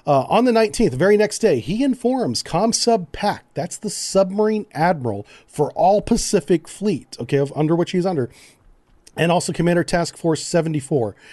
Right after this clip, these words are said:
You wanna remember these names because r-, these guys are really involved in what happens next. So, uh,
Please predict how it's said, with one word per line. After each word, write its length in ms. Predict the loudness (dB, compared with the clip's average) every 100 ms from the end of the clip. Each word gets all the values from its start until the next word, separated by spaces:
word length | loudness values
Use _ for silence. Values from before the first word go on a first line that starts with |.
| -12 -2
You 40 |
wanna 120 | 2
remember 240 | 4 2 2
these 220 | 0 2
names 260 | 2 2 0
because 300 | -2 -2 -2
r-, 160 | -6 -4
these 180 | -2 2
guys 220 | 2 2
are 40 |
really 200 | 2 2
involved 320 | 2 2 0
in 40 | -2
what 120 | -6
happens 440 | -6 -6 -6 -6 -8 -12 -20 -4
next. 460 | -2 -2 -6 -16 -16 _ _ _
So, 360 | -2 0 0 0
uh, 200 | -2